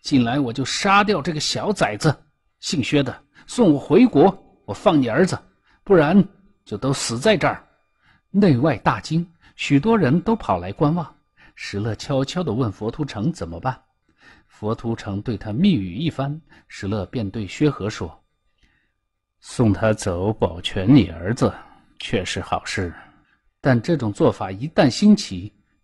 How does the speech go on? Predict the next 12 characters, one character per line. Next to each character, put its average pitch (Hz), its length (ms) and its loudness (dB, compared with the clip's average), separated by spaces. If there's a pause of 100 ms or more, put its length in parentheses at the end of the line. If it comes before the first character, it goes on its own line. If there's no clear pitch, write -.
可 110 140 -8
是 - 140 -6
后 160 220 4
患 131 260 0
无 104 120 -4
穷 110 240 -6
啊！ - 180 -8 (800)
爱 120 160 0
卿 123 340 -2
感 101 280 -4
情 110 260 -2
上 123 260 0